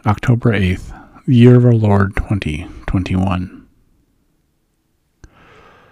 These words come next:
Let us prepare our hearts and minds for prayer. Grace and peace to you from the one who is, who was,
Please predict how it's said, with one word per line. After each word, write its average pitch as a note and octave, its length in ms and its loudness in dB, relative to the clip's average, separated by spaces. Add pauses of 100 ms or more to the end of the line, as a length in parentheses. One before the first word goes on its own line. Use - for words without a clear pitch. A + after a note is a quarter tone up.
(720)
Let B2 240 4
us C3 160 2
prepare - 440 0
our B2+ 160 0
hearts A#2+ 340 -4
and A#2+ 200 0
minds F#2 400 -2
for - 160 -8
prayer. F#2 480 -6 (3250)
Grace C3+ 380 6
and C#3 120 0
peace C3+ 240 0
to - 140 -4
you G#2 320 0
from - 220 -2
the G2+ 80 2
one G2+ 180 0
who G2 160 -2
is, C3+ 500 0 (160)
who C3 140 4
was, G#2+ 600 0